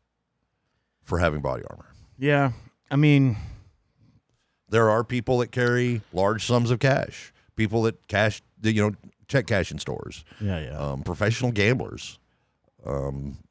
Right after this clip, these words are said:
Speaker 1: which is not nearly as shady as some of you people might think it sounds, but <laughs> uh, they carry cash. I mean, I get,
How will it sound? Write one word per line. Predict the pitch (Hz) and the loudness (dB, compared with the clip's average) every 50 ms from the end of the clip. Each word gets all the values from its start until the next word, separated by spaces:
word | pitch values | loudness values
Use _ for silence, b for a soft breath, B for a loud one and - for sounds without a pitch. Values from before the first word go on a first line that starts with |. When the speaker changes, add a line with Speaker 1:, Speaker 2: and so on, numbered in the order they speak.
| _ _ - | _ _ -12
Speaker 1:
which | 80 76 - - - - | -10 -10 -10 -10 -6 -2
is | 92 87 80 | -2 -2 0
not | 98 95 95 - 98 | 0 0 0 0 0
nearly | 95 98 98 98 95 | 0 0 2 2 2
as | 92 87 | 0 0
shady | - - 110 101 101 95 92 92 | 0 -2 -2 -2 0 -2 -2 -2
as | 90 82 - - - - _ _ _ _ _ _ _ _ _ _ _ | -2 -4 -6 -10 -12 -14 _ _ _ _ _ _ _ _ _ _ _
some | - - 98 | -8 -4 -4
of | 98 | -2
you | 90 | -2
people | 78 98 90 82 90 87 | -4 -4 -6 -4 -4 -4
might | 87 80 - _ _ | -4 -6 -8 _ _
think | 98 92 - | -8 -8 -8
it | - - _ _ _ _ _ | -10 -12 _ _ _ _ _
sounds, | - - 110 101 85 - 60 - - - - | -10 -8 -6 -6 -6 -8 -10 -14 -16 -18 -14
but | - 71 - - _ _ _ _ _ _ _ - | -12 -12 -12 -14 _ _ _ _ _ _ _ -10
<laughs> | 240 - - _ - 247 - _ _ _ - - _ _ _ _ _ _ _ _ _ _ _ 98 | -10 -10 -8 _ -10 -10 -10 _ _ _ -20 -20 _ _ _ _ _ _ _ _ _ _ _ -10
uh, | 95 87 85 82 80 76 76 78 82 87 _ _ _ _ _ | -10 -8 -8 -10 -10 -12 -12 -14 -16 -18 _ _ _ _ _
they | - | -18
carry | - - 82 101 110 | -10 -6 -4 -4 0
cash. | - 196 220 254 247 - - - - - - - _ | 2 2 4 4 4 2 0 -4 -10 -14 -16 -18 _
I | - 95 | -10 -8
mean, | 101 101 98 95 95 92 92 85 85 _ _ _ _ | -6 -6 -4 -6 -6 -8 -8 -10 -12 _ _ _ _
I | - 104 120 | -4 -4 -2
get, | 123 196 262 254 - | 2 2 0 0 0